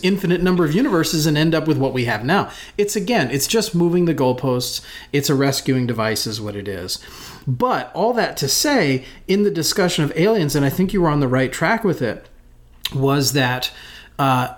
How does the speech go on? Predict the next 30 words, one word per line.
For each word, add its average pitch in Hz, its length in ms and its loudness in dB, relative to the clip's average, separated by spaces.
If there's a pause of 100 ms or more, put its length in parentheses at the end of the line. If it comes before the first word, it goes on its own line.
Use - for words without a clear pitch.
(140)
God 170 280 2
has 170 400 2
a 143 120 4
redemptive 139 720 0
plan 139 480 0
that 120 180 -4
we 135 200 4
know 131 340 2
of 110 140 -2
from 123 220 -6
Scripture, 151 520 -2
and 107 140 -8
that 117 140 -4
is 139 160 0
revealed 117 480 -4
truth, - 400 -4 (440)
that 117 240 -2
is 110 220 -2
incontrovertible, 135 1200 -2 (280)
uh, 113 200 -4
that 107 220 -8
God 113 280 0
has 107 500 -2
provided 123 760 -4 (160)
a 101 80 -8
means 127 320 -2
of 156 120 -2
salvation 123 680 -2
for 101 260 -8
mankind. 135 720 -4